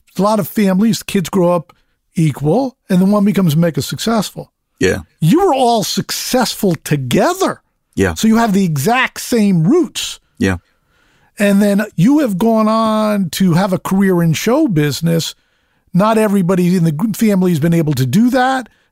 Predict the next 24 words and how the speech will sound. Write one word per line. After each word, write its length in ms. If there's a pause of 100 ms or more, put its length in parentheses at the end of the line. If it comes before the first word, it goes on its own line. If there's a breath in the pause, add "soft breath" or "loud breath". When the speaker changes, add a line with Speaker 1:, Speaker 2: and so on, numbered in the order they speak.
Speaker 1:
As 220
you 120
say, 200
you've 260
been 140
in 120
hard 380
times. 440 (360 loud breath)
You 60
know, 300 (240)
comes 280
down 260
to 100
money 400
and 100
opportunities. 1080 (600 soft breath)
It's, 320
it's 380 (220)
complicated 680
in 160 (100)
absolutely 640
every 220
family. 480 (460)
Speaker 2:
Wow. 380